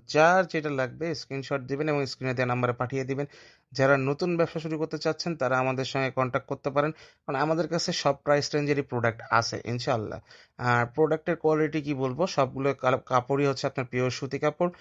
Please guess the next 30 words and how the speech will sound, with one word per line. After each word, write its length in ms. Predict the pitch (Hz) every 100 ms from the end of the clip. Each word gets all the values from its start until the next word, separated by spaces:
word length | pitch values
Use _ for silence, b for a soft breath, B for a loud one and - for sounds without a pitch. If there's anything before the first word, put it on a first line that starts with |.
| B B -
জামা 420 | 120 135 143 165
এবং 240 | 147 143 143
রন্না 300 | 135 135 139
প-, 240 | - 127
সবগুলো 380 | 123 147 135 139
থাকতেছে 380 | 131 123 127 135
সুতি। 500 | 123 - 151 190 202 B B B -
এগুলার 360 | 135 143 139
আপনার 300 | 135 135 139
হচ্ছে 340 | 135 - 143 135
রন্না 260 | 131 135
থাকবে 220 | 131 131
ফুল 160 | 123 135
পাঁচ 340 | - 131 131
হাত, 180 | 170 170 b b b _
আর 160 | 120 120
জামা 300 | 117 139 139
থাকবে 220 | 139 131
তিন 320 | 139 143 139
গজে 160 | 127 131
ফ্রি 220 | - 131
সাইজে, 340 | 120 123 123 170
যে 180 | 160
কেউ 160 | 131 139
চাইলে 280 | 127 127 120
এই 40 |
সুন্নতি 320 | 117 123 120
জামা 180 | 117 120
বানাইতে 300 | 113 113 110
পারবেন। 220 | 110 110